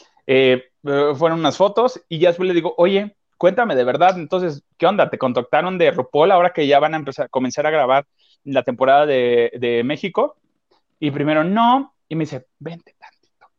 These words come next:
vente para acá". Y yo, "¿Qué pasó, mana?". Dije, "Cuéntame, no seas así". Literal, hasta le dice, "¿Qué pasó?". Y que me acerco y que me dice, que agarre, que me dice que sí, pero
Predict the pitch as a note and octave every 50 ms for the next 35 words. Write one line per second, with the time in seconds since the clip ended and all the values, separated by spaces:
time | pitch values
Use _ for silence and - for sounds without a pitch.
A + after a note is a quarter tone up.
0 | _ _ C#3+ D3 C#3+ D#3 - - A2 G#2 G#2+ - _ _ A#2+ - _ _ _ _
1 | _ _ _ _ _ B2+ A#2+ A#2+ B2+ B2+ A#2+ - - G2+ A#2 A#2 - _ D#3+ D#3
2 | D3+ - - F3+ F#3 F#3 F#3+ G3 G3+ G#3 - _ _ _ _ _ _ _ _ -
3 | A#2+ A2 - A#2+ A2 A2 - - - B2 A#2 C3 D3+ D3 G3+ F3+ F3 F3 F3 F3
4 | F3 F3+ F3 E3+ - F#3 E3+ E3 - E3 - - F3 - - D3 C#3+ C#3 - D3+
5 | C3+ C3+ D3+ - - - C#3 C3+ C3 B2+ - B2+ - - A2+ A2 _ _ - C#3
6 | C#3 C3+ - - F#3 F#3 - _ _ _ _ - _ _ _ _ - D3+ - _
7 | - C#3 A#2 - C#3 B2 B2+ A#2+ A#2 - F3 F3 F3 - A3 G#3+ - D3 B2+ A#2+
8 | A#2 D3 F#3 F3 - F#3 - B2 G2 C3 C#3+ E3 F3 E3 - B2+ A2+ A2 C3+ G#3
9 | B3 - C#4 D4 D#4 - _ _ _ _ _ _ _ _ _ _ _ _ _ _
10 | _ - A2+ G#2 - - - C#3+ C3+ C3 C3 - _ _ _ _ _ _ _ _
11 | _ G3+ G#3 A3+ A#3+ B3 A#3+ A#3 C4 F4 - - _